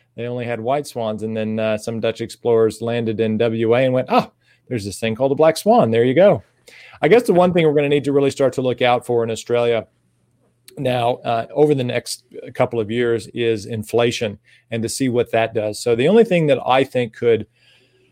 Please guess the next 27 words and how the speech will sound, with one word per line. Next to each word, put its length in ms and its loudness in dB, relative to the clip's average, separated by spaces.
ruin 420 6
the 80 2
party, 640 0
as 180 -4
it 100 -6
were, 360 -2
with 380 -10
the, 360 -6
uh, 120 -8
Reserve 400 -2
Bank 260 -2
and 80 -6
their 120 -6
interest 340 -4
rate 160 0
policy 760 -2
would 560 2
be 300 -4
if 160 -2
inflation 680 -2
began 560 -2
to 540 -6
rip 400 -2
to 140 -4
the 160 0
upside. 540 2
Now, 280 2